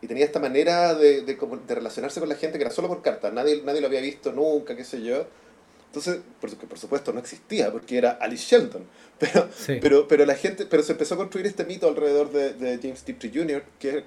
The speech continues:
Speaker 1: como, ah, no, es un, es un, es un anacoreta, ¿no? Es un, es un
Speaker 2: Sí.
Speaker 1: recluso así, como,
Speaker 2: Sí, sí,
Speaker 1: como
Speaker 2: sí.
Speaker 1: vive dedicado a la, a la escritura, ¿no? Y un caballero de, de, de vieja estampa, y muy, muy mundano, pero al mismo tiempo muy, muy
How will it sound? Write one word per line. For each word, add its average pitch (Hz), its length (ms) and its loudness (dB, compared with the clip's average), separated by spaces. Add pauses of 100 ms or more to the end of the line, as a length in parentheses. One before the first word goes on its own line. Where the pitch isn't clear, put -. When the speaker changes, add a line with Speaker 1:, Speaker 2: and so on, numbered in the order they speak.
Speaker 1:
como, 123 720 -2 (260)
ah, 127 300 -10
no, 107 240 -4
es 107 100 -6
un, 123 220 -10
es 110 120 -6
un, 95 320 -12 (460)
es 117 120 -10
un 120 120 -6
anacoreta, 101 680 -6
¿no? 127 200 -12
Es 110 120 -12
un, 123 80 -10
es 117 180 -8
un 107 80 -8
Speaker 2:
Sí. 139 100 0
Speaker 1:
recluso 131 520 0
así, 110 300 -6
como, - 120 -10
Speaker 2:
Sí, 143 180 -2 (280)
sí, 123 80 -18
Speaker 1:
como 110 180 -4
Speaker 2:
sí. 107 60 -4
Speaker 1:
vive 131 240 -2
dedicado 117 480 2
a 113 80 2
la, 107 180 -2
a 110 60 -6
la 107 60 -6
escritura, 107 600 -8
¿no? 120 220 -6
Y 107 240 -10
un 104 320 -18
caballero 104 560 -2
de, 101 140 -18 (180)
de, 107 200 -8
de 107 60 -12
vieja 113 220 -12
estampa, 107 640 -6
y 95 100 -20 (640)
muy, 127 220 -6
muy 151 180 0
mundano, 151 480 4
pero 135 120 2
al 117 40 -4
mismo 131 220 -6
tiempo 131 280 -6
muy, 123 300 -6
muy 113 480 -8